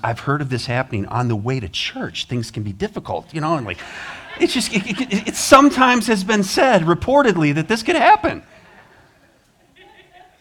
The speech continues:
We wrestle not against flesh and blood. It's not your spouse. There's a spiritual battle,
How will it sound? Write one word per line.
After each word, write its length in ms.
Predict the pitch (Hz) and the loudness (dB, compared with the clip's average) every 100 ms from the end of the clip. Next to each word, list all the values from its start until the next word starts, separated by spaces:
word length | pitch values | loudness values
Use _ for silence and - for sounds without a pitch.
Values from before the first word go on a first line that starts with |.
| - _ - | -20 _ -2
We 120 | 170 | 2
wrestle 360 | 185 214 214 226 | 6 6 4 4
not 220 | 220 208 | 6 6
against 340 | 196 208 190 | 4 0 -2
flesh 280 | - 214 190 | 0 2 2
and 140 | 190 180 | 0 0
blood. 240 | 233 170 | 2 2
It's 160 | 117 180 | 0 2
not 260 | 202 196 | 2 2
your 60 | 185 | -4
spouse. 800 | - - 202 214 156 - - - _ _ _ _ - - - | -4 2 6 6 4 0 -10 -14 _ _ _ _ -20 -14 4
There's 300 | 190 208 196 | 6 6 2
a 60 | |
spiritual 720 | - - 208 226 233 226 220 | 0 -2 2 6 6 6 4
battle, 580 | 147 190 208 226 185 170 | 6 8 8 10 8 4